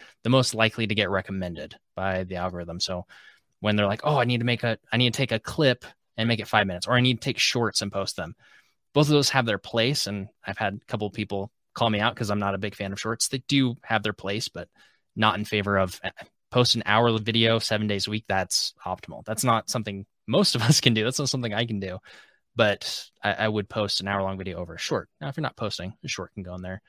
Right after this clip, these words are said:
Um, but the thing here is that if it's the same audience,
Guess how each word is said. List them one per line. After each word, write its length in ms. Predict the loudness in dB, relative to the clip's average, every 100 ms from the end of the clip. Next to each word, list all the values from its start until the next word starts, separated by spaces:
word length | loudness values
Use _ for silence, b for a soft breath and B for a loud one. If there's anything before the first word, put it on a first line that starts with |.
| b b _
Um, 340 | -12 -8 -8 -12 _
but 120 | -10 -8
the 80 |
thing 180 | -2 0
here 180 | 2 0
is 140 | 0
that 420 | 0 0 -2 -8 -16 _ _ _
if 80 | -16
it's 100 | -6
the 60 | -2
same 220 | 0 2
audience, 560 | 2 0 -4 -4 -6